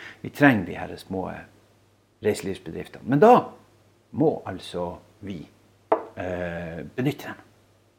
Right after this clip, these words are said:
Så da er det jo, og, og jeg har, jeg var faktisk innom banken og snakket med et par karer der, for det at de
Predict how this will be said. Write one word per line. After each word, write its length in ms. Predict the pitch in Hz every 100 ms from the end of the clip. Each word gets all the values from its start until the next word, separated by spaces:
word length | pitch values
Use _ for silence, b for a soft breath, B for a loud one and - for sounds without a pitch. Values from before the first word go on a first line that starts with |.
| _ B B B B B
Så 80 |
da 220 | 156 208 285 -
er 140 | 196
det 80 | 113
jo, 80 | 82 - -
og, 200 | - - -
og 60 | 139
jeg 200 | 135 196 170
har, 220 | 202 147 -
jeg 220 | 104 - -
var 140 | 135 139
faktisk 460 | - 131 101 -
innom 300 | 127 127 110 95 101
banken 400 | 185 147 - 82
og 60 | 71
snakket 360 | - - - 87
med 160 | 87 73
et 60 | - -
par 160 | 101 80
karer 300 | - 98 82
der, 160 | 87 -
for 160 | - 113
det 60 |
at 160 | 123
de 60 | -